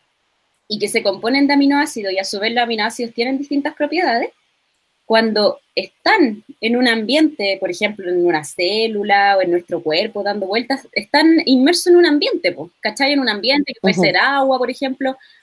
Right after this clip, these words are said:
Speaker 1: puede ser un ambiente medio más, más lipídico de repente, más de grasas, ¿cachai? Cosas así. Y de
Speaker 2: Mm,
Speaker 1: acuerdo a
Speaker 2: mm.
Speaker 1: esta, a estas condiciones ambientales, las proteínas, eh, se empiezan a, a plegar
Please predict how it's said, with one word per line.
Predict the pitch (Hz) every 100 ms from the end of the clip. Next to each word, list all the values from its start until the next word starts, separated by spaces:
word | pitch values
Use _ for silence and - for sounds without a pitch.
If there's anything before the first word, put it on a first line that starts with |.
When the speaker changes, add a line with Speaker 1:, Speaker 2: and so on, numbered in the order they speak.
| _
Speaker 1:
puede | 220 220
ser | 214 220
un | 214
ambiente | 202 196 226 220 208
medio | 202 202 202
más, | 202 202
más | 208 190 190
lipídico | 180 180 262 247 233 240
de | 247
repente, | 240 240 247 277 226
más | 220 226
de | 190 175
grasas, | 175 269 277 262
¿cachai? | 262 - 277
Cosas | 285 262 254
así. | 269 311 - - - - -
Y | 175 170
de |
Speaker 2:
Mm, | 226
Speaker 1:
acuerdo | 254 269
a | 269
Speaker 2:
mm. |
Speaker 1:
esta, | 277 262 -
a | 226
estas | 247 269
condiciones | - 262 233 233 262 285
ambientales, | 269 220 208 208 285 302
las | 269
proteínas, | - 233 214 247 339 339 370 - _ _ _ _ _ _ _
eh, | 220 220 202
se | - 233
empiezan | 220 254 285 294
a, | 269
a | - 208
plegar | 196 180 240